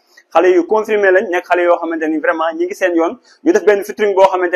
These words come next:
ni nag, demain dix-huit heures, incha allah, mën ngeen ko xaar. Euh, clip bi nag tudd, euh, li nga xamante ne moom mooy, euh, Saay Saay. Saay Saay nekk son boo xamante ni gars yi maa ngi leen di wax demain, incha allah, ngeen xaar ko. Bu ñu jógee foofu nag, mbokk yi, comme ni ngeen ko xamee nag, ñëw nag si, euh, ah, si, euh,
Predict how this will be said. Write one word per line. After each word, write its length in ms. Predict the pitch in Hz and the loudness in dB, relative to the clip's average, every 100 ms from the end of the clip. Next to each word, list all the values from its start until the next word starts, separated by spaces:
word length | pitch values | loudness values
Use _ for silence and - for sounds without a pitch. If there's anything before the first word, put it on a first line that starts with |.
| 165 | -2
ni 60 | |
nag, 120 | 165 - | -2 -4
demain 280 | 147 180 165 | -2 0 -2
dix-huit 260 | 180 185 | -4 -2
heures, 140 | 170 156 | -2 -2
incha 200 | 160 160 | 0 0
allah, 180 | 147 156 | 2 0
mën 180 | 156 160 | -2 -4
ngeen 180 | 156 151 | -4 -2
ko 80 | 143 | 0
xaar. 340 | 135 135 - 135 | 2 2 0 -8
Euh, 100 | 147 | -6
clip 200 | 175 170 | -2 -2
bi 60 | 147 | -2
nag 140 | 165 - - | -4 -6 -8
tudd, 160 | 151 | -4
euh, 520 | 160 - _ _ 143 139 | -4 -6 _ _ -2 0
li 120 | 156 | 0
nga 80 | 165 | 0
xamante 280 | 165 160 156 | -2 0 0
ne 40 | 151 | 0
moom 180 | 151 | -2
mooy, 280 | 151 147 147 | -4 -6 -4
euh, 160 | 143 131 | -4 -2
Saay 280 | - 147 143 | 0 0 2
Saay. 220 | 143 165 | 0 0
Saay 200 | 160 151 | 0 2
Saay 200 | 151 147 | 2 0
nekk 180 | 147 - | -2 -4
son 160 | 151 143 | -6 -2
boo 120 | 147 | -2
xamante 240 | 147 143 139 | -2 -4 -4
ni 160 | 151 | -4
gars 180 | 147 143 | 2 2
yi 60 | 143 | 2
maa 120 | 151 | -2
ngi 80 | 151 | -4
leen 120 | 147 | -4
di 40 | 143 | -2
wax 140 | 147 143 | -2 0
demain, 200 | 156 151 | 0 0
incha 220 | 151 160 | 0 2
allah, 220 | 151 170 - _ _ - _ | 4 2 -2 _ _ -20 _
ngeen 220 | 156 196 208 | 2 4 4
xaar 260 | 208 202 | 6 6
ko. 200 | 160 123 - _ _ _ - - | 6 2 -2 _ _ _ -20 -10
Bu 140 | 147 240 | 0 2
ñu 100 | 254 | 6
jógee 200 | 254 226 | 6 6
foofu 220 | 226 208 | 6 4
nag, 140 | 220 | 0
mbokk 200 | 208 202 196 | 4 2 2
yi, 120 | 233 | 0
comme 180 | 202 208 | 0 2
ni 80 | |
ngeen 140 | 208 202 | 0 0
ko 80 | 196 | 0
xamee 240 | 190 175 | 0 0
nag, 120 | 185 170 | -2 -2
ñëw 300 | 190 208 196 | 0 2 2
nag 140 | 190 | -2
si, 260 | - 190 190 | -6 -4 2
euh, 40 | 165 | 4
ah, 400 | 165 165 170 196 | 2 0 -6 -6
si, 260 | - 175 | -4 0
euh, 240 | 170 160 | 2 0